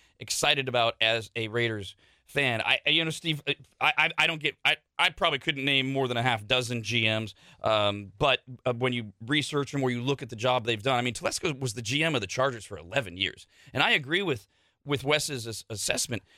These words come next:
They brought in some great talent, and Telesco ain't the guy that's in charge. This isn't like baseball, where, where a lot of times the manager isn't the manager. Telesco isn't the guy that's in charge of making it all work on, on the field. I,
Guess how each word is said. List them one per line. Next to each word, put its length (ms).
They 220
brought 340
in 320
some 240
great 280
talent, 380
and 380
Telesco 500
ain't 100
the 80
guy 380
that's 260
in 100
charge. 260
This 120
isn't 200
like 200
baseball, 540
where, 180
where 220
a 40
lot 200
of 80
times 240
the 60
manager 360
isn't 180
the 60
manager. 380
Telesco 500
isn't 180
the 60
guy 240
that's 220
in 80
charge 320
of 100
making 300
it 80
all 180
work 300
on, 300
on 180
the 80
field. 400
I, 200